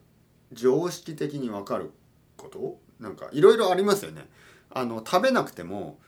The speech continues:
例えば寿司を見て、食べなくても見ただけで、大体味が想像できますよね。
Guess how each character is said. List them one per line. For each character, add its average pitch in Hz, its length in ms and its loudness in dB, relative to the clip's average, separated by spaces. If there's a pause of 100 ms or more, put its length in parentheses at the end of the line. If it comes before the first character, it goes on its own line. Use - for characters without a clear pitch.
(280)
例 196 180 4
え - 20 2
ば 104 120 -2
寿 - 180 -6
司 - 200 -2
を 160 60 4
見 110 140 -2
て、 82 380 -10 (840)
食 208 180 0
べ 254 60 0
な 214 120 2
く - 60 -10
て 110 100 -8
も 101 420 -8 (200)
見 170 200 -2
た 208 140 4
だ 98 120 -6
け 98 140 -8
で、 82 360 -10 (560)
大 220 300 0
体 226 260 0
味 165 220 -2
が 180 120 -4
想 175 240 -4
像 160 160 -4
で 151 100 0
き 147 100 -10
ま 147 100 -4
す - 80 -16
よ - 100 -20
ね。 - 160 -20